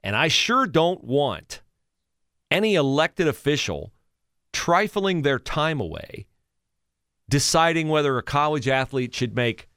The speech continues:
a hundred thousand dollars a year or a million dollars a year. Let the marketplace run it. There's gonna be some really bad, egregious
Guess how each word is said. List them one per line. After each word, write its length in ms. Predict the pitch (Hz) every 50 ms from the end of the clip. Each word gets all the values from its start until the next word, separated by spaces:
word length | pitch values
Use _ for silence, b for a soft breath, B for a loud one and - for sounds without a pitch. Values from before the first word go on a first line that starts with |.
| _ _ _ _ _ _ _ -
a 60 | 107
hundred 360 | 95 139 165 190 208 220 180
thousand 360 | 151 190 180 175 165 170 180
dollars 340 | 170 165 160 160 165 160 143
a 60 | 151
year 400 | 147 160 160 156 156 160 165 165 _ _ _ _ _ _ _ _ -
or 320 | - 143 139 135 135 - -
a 80 | 139 135
million 500 | 135 143 151 156 156 143 104 104 92 85
dollars 380 | 78 69 - - 80 85 -
a 40 | 87
year. 340 | 80 80 76 62 - - _ _ _ _ _ _ _ _ _ _ _ -
Let 340 | 107 117 139 170 208 - -
the 80 | 208
marketplace 840 | 185 170 160 156 160 151 - 165 - - - 139 139 135 123 - -
run 220 | 120 120 107 90
it. 100 | 73 69 _ _ _ -
There's 200 | - 147 160 151
gonna 160 | 147 196 196 170
be 160 | 143 156 151
some 280 | 123 - - 123 113
really 280 | 113 131 143 151 151 147
bad, 380 | 120 90 127 123 120 117 120 113
egregious 640 | 98 82 92 110 117 117 95 113 113 - - -